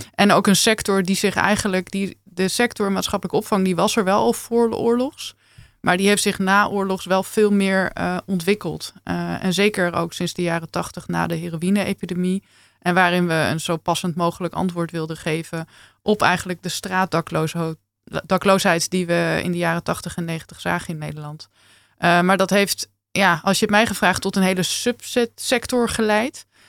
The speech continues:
Eh, waarvan je kunt afvragen, go-, moet je dat niet eigenlijk per casus terug proberen te redeneren en ervan proberen te re-, leren? Welke sector of wie was hier nu eigenlijk aan zet en wat was hier nu eigenlijk de bedoeling van? Want zoals de nachtopvang op enig moment was,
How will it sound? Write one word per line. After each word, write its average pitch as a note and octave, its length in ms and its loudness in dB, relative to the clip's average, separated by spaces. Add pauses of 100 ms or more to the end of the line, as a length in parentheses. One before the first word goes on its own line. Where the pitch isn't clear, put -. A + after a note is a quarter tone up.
(140)
Eh, G3 160 2
waarvan G3 300 0
je F#3 100 2
kunt - 200 -4
afvragen, F#3 600 -2
go-, - 400 -16
moet G3 220 2
je G#3 80 -2
dat F#3 180 0
niet F#3+ 180 0
eigenlijk - 400 -4
per G#3+ 200 4
casus G#3+ 440 2
terug B3 220 -2
proberen A#3 380 0
te A3+ 100 0
redeneren G3+ 580 0
en F#3 80 -2
ervan F#3 220 -4
proberen F3+ 360 -4
te F#3+ 100 -4
re-, F3 340 -2
leren? A#3 680 2 (460)
Welke G3+ 340 2
sector G#3+ 680 2
of E3+ 160 -4
wie G3 180 2
was G3 220 2
hier G3+ 160 2
nu G3 120 2
eigenlijk A#3 600 0
aan G3 160 2
zet G3+ 240 -2
en G3 100 -2
wat F#3 160 0
was G3 220 -4
hier G3+ 120 0
nu G3 120 -2
eigenlijk G#3+ 420 -2
de - 80 -16
bedoeling F3+ 400 -4
van? D3+ 320 -8 (440)
Want F3 140 -2
zoals G3 260 2
de F#3 80 -2
nachtopvang F#3 600 2
op - 140 -2
enig A3+ 300 2
moment F3+ 380 0
was, F3 480 -2